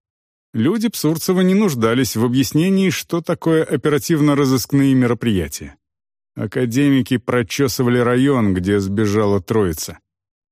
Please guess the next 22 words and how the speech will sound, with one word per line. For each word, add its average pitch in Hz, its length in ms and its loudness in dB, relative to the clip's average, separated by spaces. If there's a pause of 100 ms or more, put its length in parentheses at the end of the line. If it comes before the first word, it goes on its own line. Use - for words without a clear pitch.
На 110 160 0
контроль 143 460 0
были 139 280 0
взяты 135 420 0
телефонные 139 580 2
номера, 139 400 2
по - 140 -8
которым 107 440 0
беглецы 110 520 0
могли 104 320 2
выйти 107 340 0
на 110 140 2
связь, 123 480 -4 (200)
адреса 123 480 0
знакомых 120 720 0
и 107 80 0
прочие 139 460 0
места, 120 420 0
где 120 200 2
они 120 200 2
могли 117 300 0
появиться. 123 640 -2